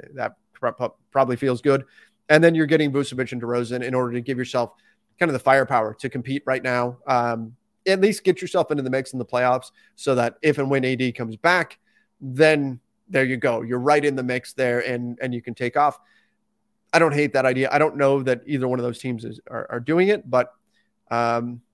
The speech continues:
oh, I see the, the protected first coming from New York, going to Chicago to help Chicago make that move. That makes more sense then. So that's why the Lakers are giving up a second,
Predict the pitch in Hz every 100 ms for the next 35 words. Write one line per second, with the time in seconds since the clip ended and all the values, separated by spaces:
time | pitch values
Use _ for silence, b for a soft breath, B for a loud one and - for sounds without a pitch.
0 | _ _ - - 160 165 180 151 143 135
1 | - 135 165 143 131 143 127 - 127 120
2 | 135 123 123 120 120 127 123 120 139 120
3 | - 127 120 117 107 110 117 120 113 120
4 | 120 120 117 110 113 117 - _ _ _
5 | - 165 147 127 - 117 - 113 - 107
6 | 123 _ _ _ - 143 143 147 139 135
7 | 123 123 120 120 120 120 123 120 117 113
8 | - 175 156